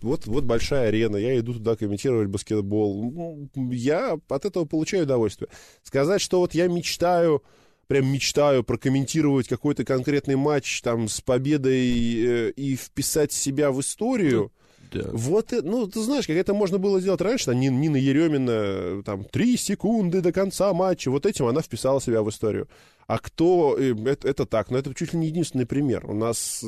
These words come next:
Speaker 1: ну, в восемьдесят восьмом году не, не было такого культового, когда мы стали олимпийскими чемпионами во второй раз, такого культового, э, этого не было. Роме Скворцову очень повезло, конечно, в две тысячи седьмом году.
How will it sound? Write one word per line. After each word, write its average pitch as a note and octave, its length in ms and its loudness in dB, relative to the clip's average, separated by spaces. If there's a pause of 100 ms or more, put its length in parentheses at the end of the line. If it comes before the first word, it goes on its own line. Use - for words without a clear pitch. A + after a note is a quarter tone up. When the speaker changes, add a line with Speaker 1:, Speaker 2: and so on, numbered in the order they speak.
(160)
Speaker 1:
ну, A2+ 200 -2
в G2 80 -8
восемьдесят C3+ 320 -4
восьмом C#3 340 0
году C#3 400 0 (600)
не, A2+ 260 2
не A#2 160 2
было C#3+ 220 2
такого A#2+ 400 0
культового, A2 480 0
когда A2 240 0
мы G#2+ 80 -2
стали G#2+ 240 0
олимпийскими G#2+ 420 -4
чемпионами G#2 420 -2
во G2+ 100 0
второй A2 280 0
раз, B2 240 -2
такого A2+ 380 -4
культового, F#2 920 -4 (100)
э, - 20 -6
этого G#2 200 -8
не G2 140 -4
было. G2 240 -4 (380)
Роме E3+ 300 2
Скворцову C3 440 0
очень - 180 -2
повезло, A2 380 0
конечно, G#2 380 -2
в - 20 -4
две G2+ 120 -4
тысячи G#2 200 -4
седьмом G#2+ 220 0
году. G#2+ 340 0